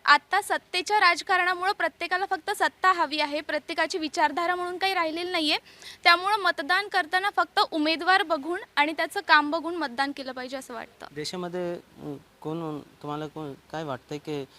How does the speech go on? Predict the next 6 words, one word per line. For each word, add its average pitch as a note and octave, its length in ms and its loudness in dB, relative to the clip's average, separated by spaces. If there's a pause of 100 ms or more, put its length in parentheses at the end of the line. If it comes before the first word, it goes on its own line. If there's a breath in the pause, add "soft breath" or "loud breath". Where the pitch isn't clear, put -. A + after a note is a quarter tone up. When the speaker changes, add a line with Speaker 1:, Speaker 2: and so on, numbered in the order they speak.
(300 soft breath)
Speaker 2:
प्रधानमंत्री C#3+ 600 -8
नरेंद्र D3 500 -8
मोदी D#3 340 -10 (140)
किंवा D3 400 -6 (100)
राहुल B2+ 240 -6
गांधी? A2+ 280 -18